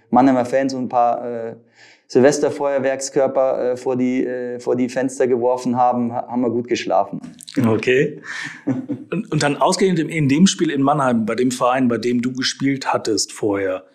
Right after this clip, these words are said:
Speaker 2: siehst du dann in, in, gegen Ende der ersten Halbzeit gelb-rot, äh, fliegst vom Platz, musst beim zweiten Spiel dann zuschauen von der Seitenlinie. Also ich weiß nur, un-,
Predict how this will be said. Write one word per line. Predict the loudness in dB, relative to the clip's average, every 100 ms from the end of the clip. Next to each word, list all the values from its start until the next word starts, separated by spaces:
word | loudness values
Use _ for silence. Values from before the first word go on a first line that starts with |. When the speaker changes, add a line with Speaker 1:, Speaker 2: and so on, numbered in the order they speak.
| _ _ _
Speaker 2:
siehst | -4 -2 0
du |
dann | 0 2
in, | 0
in, | -4 -6 -4 -2
gegen | 0 0
Ende | 2 2
der | 2
ersten | 0 -2 -4
Halbzeit | -4 -8 -4
gelb-rot, | -4 -4 -2 -2 -2 -6
äh, | -6 -8
fliegst | -4 -4 -2
vom | -4 -2
Platz, | -2 -2
musst | 2 2 2
beim | 0 0
zweiten | 0 0 0 0
Spiel | -4 -2 0
dann | 2 2
zuschauen | 0 -2 -2 -4
von | -2
der | -2 0
Seitenlinie. | 0 -2 0 0 -2 -2 -8 -10 -10 -10 -14 -18 -6
Also | 0 2
ich |
weiß | 2 2 2
nur, | 0 0 -2 -2
un-, | -4 -4